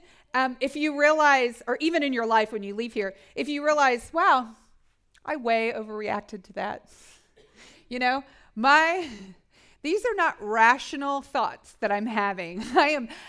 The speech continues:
acting irrationally. You know that you've pressed a wound. Somebody in your life has poked a wound, pressed a wound, and you need to deal with it.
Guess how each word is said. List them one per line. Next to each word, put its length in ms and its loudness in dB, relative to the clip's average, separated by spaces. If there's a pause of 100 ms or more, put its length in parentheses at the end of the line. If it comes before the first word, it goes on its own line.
(140)
acting 680 2
irrationally. 1080 0 (240)
You 240 -4
know 160 0
that 160 -6
you've 180 -10
pressed 320 -4
a 60 -6
wound. 320 -12
Somebody 440 -4
in 100 -6
your 100 -2
life 300 -4
has 200 -10 (140)
poked 300 -8
a 80 -8
wound, 360 -10
pressed 360 -6
a 80 -6
wound, 340 -10
and 160 -2
you 60 -4
need 180 -6
to 80 -12
deal 220 -6
with 180 -8
it. 160 -10